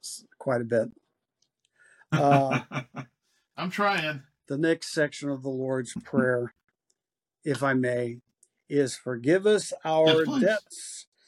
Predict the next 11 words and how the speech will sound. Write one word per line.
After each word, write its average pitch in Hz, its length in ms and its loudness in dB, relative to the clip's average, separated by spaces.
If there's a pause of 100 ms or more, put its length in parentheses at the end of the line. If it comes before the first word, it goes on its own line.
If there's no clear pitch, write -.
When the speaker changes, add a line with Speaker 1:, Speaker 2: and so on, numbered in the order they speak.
(260)
Speaker 1:
as 175 420 2
we 202 320 -4
forgive 175 640 0 (120)
our 156 340 4
debtors." 139 800 -2 (880)
This 175 560 0
is 135 480 -4 (240)
two-way 175 1400 0 (200)
theology 156 960 0
right 175 400 0
here. 156 400 0